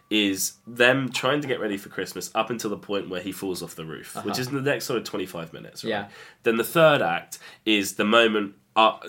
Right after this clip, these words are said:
Speaker 1: everything from the moment where the neighbour is like, "Okay, let's all band together and help them put on Christmas Eve."
Speaker 2: Uh-huh.
Speaker 1: And that's, that's fully half an hour of the
Speaker 2: Yeah,
Speaker 1: film,
Speaker 2: yeah,
Speaker 1: right?
Speaker 2: yeah, yeah, yeah. Okay,
Speaker 1: So
Speaker 2: yeah.
Speaker 1: I think that basically it splits itself up really nicely into the kind of structure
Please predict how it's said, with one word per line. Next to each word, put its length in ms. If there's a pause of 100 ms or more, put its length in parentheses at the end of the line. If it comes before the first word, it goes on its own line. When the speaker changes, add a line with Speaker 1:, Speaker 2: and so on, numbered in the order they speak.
(300)
Speaker 1:
everything 320
from 100
the 60
moment 200
where 100
the 80
neighbour 320
is 120
like, 200
"Okay, 240
let's 180
all 80
band 220
together 280
and 120
help 180
them 320 (220)
put 120
on 280
Christmas 360
Eve." 380
Speaker 2:
Uh-huh. 280 (280)
Speaker 1:
And 160
that's, 260 (280)
that's 180
fully 220
half 240
an 60
hour 160
of 80
the 80
Speaker 2:
Yeah, 80 (100)
Speaker 1:
film, 140
Speaker 2:
yeah, 100
Speaker 1:
right? 140
Speaker 2:
yeah, 60 (260)
yeah, 60 (760)
yeah. 80
Okay, 80
Speaker 1:
So 160
Speaker 2:
yeah. 160 (180)
Speaker 1:
I 100
think 380
that 220
basically 380
it 60
splits 300
itself 300
up 180
really 340
nicely 600
into 220
the 100
kind 260
of 60
structure 600